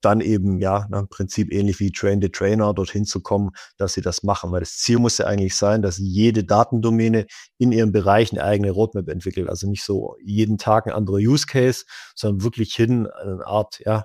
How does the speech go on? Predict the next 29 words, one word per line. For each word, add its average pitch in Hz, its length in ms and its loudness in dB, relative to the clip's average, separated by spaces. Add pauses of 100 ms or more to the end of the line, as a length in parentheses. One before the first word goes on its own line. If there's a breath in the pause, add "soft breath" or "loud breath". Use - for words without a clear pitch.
(140)
Wirtschaftungsplan 123 960 2
für 107 140 -2
Daten 113 320 2
zu 117 160 -4
haben. 107 260 0
Was - 240 2
brauche 113 240 2
ich 107 120 -4
in 101 80 -4
meinem 98 200 -4
Bereich? 110 480 0
Was 107 220 -2
kommt 95 360 -6
wann? 160 360 4 (800 soft breath)
Wo 95 360 4
mache 131 180 4
ich 113 140 0
vielleicht 107 420 0
wann 110 220 2
mal, 101 420 0
ja, 101 100 0
eine 101 200 0
Version 95 400 -2
zwei 101 320 2
Punkt 104 260 -4
null 139 140 4
von 143 160 -2
meinem 131 180 2
Datenprodukt? 127 800 0